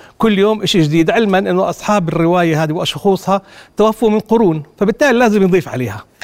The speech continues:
ما يحدث في قطاع البترول في الأردن بالضبط، يخرج أحدهم ويقول: "والله عندنا شوية بترول"، بتحكي مع وسيلة إعلام بصير عندنا شويتين، وسيلة إعلام تاني بصير عندنا ثلاث شويات، بعد شوي بياخدوا الخيال أبعد من اللازم وبصير الأردن يسبح على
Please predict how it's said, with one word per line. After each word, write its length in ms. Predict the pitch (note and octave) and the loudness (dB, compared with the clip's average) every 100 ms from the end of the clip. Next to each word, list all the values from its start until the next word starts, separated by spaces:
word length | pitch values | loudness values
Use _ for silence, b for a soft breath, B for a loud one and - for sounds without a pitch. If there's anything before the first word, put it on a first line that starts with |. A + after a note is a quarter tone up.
| B B B | B B B
ما 80 | B3 | 0
يحدث 360 | D#4 C#4+ G3+ - | 2 0 -6 -4
في 80 | A#3 | -2
قطاع 360 | A3+ B3+ A#3 | -2 0 0
البترول 380 | G3+ F#3 A3+ G#3+ | 0 -2 0 0
في 100 | G#3 | 0
الأردن 360 | F#3 G#3 F#3+ E3 | 0 0 0 2
بالضبط، 680 | E3 C#3+ F3 F3 - - _ _ b b E3 | 0 2 0 -2 -18 -20 _ _ b b -2
يخرج 500 | F#3+ - F#3 D#3 - - - | -2 0 -2 -2 -4 -12 -4
أحدهم 500 | E3+ G3 E3 E3+ G#3+ | 0 0 2 2 2
ويقول: 420 | E3+ E3 G3+ E3+ | 0 0 0 0
"والله 320 | D#3 F#3 D3+ D3 | 2 2 0 0
عندنا 160 | F#3 E3+ | 0 2
شوية 280 | - E3+ - | 2 0 0
بترول"، 400 | D#3+ E3+ F#3 G#3 B B B - | 0 2 2 0 B B B -6
بتحكي 520 | E3+ G#3+ - A#3 - F#3+ | -2 -2 0 -4 0 0
مع 180 | F3+ | 2
وسيلة 340 | E3+ E3 G3+ F3 D#3 | 2 0 2 0 0
إعلام 280 | D#3 F#3 | 0 2
بصير 240 | E3 F3 F3 | 0 0 0
عندنا 180 | F3+ E3 | 2 0
شويتين، 560 | - D#3 D3+ F#3 F#3+ | 0 -2 0 0 0
وسيلة 260 | D#3+ G3 F3 E3+ | 0 0 0 0
إعلام 220 | E3+ D#3+ | 0 0
تاني 240 | G3 E3+ | 0 -2
بصير 240 | D3+ G3+ E3+ | 0 -2 0
عندنا 80 | |
ثلاث 240 | E3+ F#3+ D#3+ | 0 0 0
شويات، 420 | - E3 E3 F#3+ - B B | -2 0 2 2 -2 B B
بعد 200 | F#3+ F3 | -2 0
شوي 380 | E3 F#3+ A3 A3 B B B | -2 0 0 -2 B B B
بياخدوا 380 | D3 G#3+ - F3+ | 0 0 0 -2
الخيال 360 | D#3+ F#3+ G3 | 0 0 0
أبعد 320 | G3+ G#3+ G#3 F3+ | 0 0 0 0
من 120 | F3+ | 2
اللازم 420 | F3+ F#3 F3+ F#3+ | 4 2 2 0
وبصير 500 | F3 D#3+ G#3 G3 F#3+ | -2 -2 -2 -2 0
الأردن 520 | G3 G#3 G#3 F3+ F3 | -2 0 -2 2 2
يسبح 480 | G#3 - F#3+ F#3+ - | 2 0 -4 -4 -2
على 280 | F#3+ F#3 | 0 0